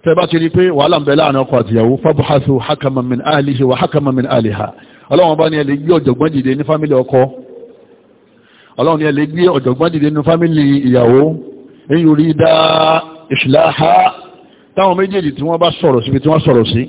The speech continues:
tí wọ́n dájú òdodo, tí wọ́n lánìí apá àwọn fẹ́ ṣàtúnṣe, yuwaffiqillahu baynahuma. Ọlọ́run bá Allah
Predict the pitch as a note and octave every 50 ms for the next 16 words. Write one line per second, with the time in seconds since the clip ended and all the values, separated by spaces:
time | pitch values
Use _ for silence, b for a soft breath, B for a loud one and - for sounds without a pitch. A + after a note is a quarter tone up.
0 | - - B B B B B B - D#3 D#3 E3 E3 D#3 F3 E3 D#3+ E3+ D#3+ C3+
1 | C#3+ C#3+ C#3 C#3+ D3 D3 D3 - B B B B B B - F3+ G#3 G#3 G#3+ G#3+
2 | G#3 G3+ F3+ F3 E3 - F#3 E3+ D#3 D#3 F#3 F3 - D#3+ C3+ - C#3+ C3+ - C#3
3 | C3+ C3+ C3 - - - - - - - - _ _ _ _ _ _ _ _ -
4 | C3 C#3 D3+ C#3+ - - D3 C#3+ - C#3+ C3 B2+ C3+ C3+ A#2+ A#2+ A#2 B2 A#2+ A#2
5 | A#2 A2 G#2+ G#2+ G#2+ G#2 G2+ - B B B B B B C3+ D#3+ F3+ D#3+ D3 D3+
6 | C#3 C3 B2+ C#3+ E3+ E3+